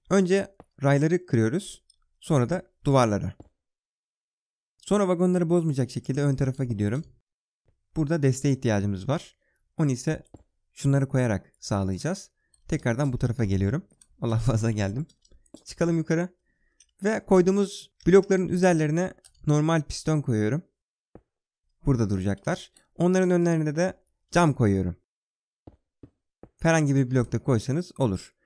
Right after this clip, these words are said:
Daha sonra hunli vagonların arka tarafına iki tane daha kırık taş duvar koyuyorum. Ve şu tarafa gidelim. Pistonların üzerlerine çıkıp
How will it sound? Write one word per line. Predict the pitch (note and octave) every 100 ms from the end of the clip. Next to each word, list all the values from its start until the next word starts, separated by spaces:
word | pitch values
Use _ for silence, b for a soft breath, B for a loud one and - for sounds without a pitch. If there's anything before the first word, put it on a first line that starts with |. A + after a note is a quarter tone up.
| _ -
Daha | F#3+ A#3+
sonra | G#3 F3+ F#3
hunli | E3 F3+
vagonların | F3+ E3 E3 E3 D#3+
arka | D#3+ D#3 D3+
tarafına | C#3+ B2 C3+ E3 - - -
iki | D#3+ -
tane | C#3 B2+
daha | D#3
kırık | - C3+
taş | D3+ C3 -
duvar | B2 A2+
koyuyorum. | - F#2+ F2+ F2+ _ _ -
Ve | E3 G3+ - _ _ _ _
şu | -
tarafa | E3+ B2+ A#2
gidelim. | G#2 B2 D#3+
Pistonların | - E3 D#3+ D#3+
üzerlerine | D3+ D3 C#3 C3 B2
çıkıp | - C#3 C#3